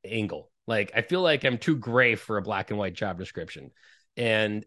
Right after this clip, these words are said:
I never could understand how to communicate my, my value or what my resume needed to say in a way that the people would want to say it. So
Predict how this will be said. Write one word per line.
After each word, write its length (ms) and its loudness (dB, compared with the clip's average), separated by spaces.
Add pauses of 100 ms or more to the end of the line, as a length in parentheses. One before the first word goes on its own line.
I 80 2
never 280 4
could 160 2
understand 540 2
how 100 2
to 80 -2
communicate 520 0
my, 180 -4 (180)
my 140 -2
value 460 2
or 340 0
what 320 -2
my 80 -2
resume 340 2
needed 240 -4
to 100 -8
say 380 2
in 80 0
a 60 4
way 220 2
that 180 -2
the 120 -2
people 340 -4
would 120 -4
want 200 -6
to 40 -8
say 180 0
it. 100 0
So 160 2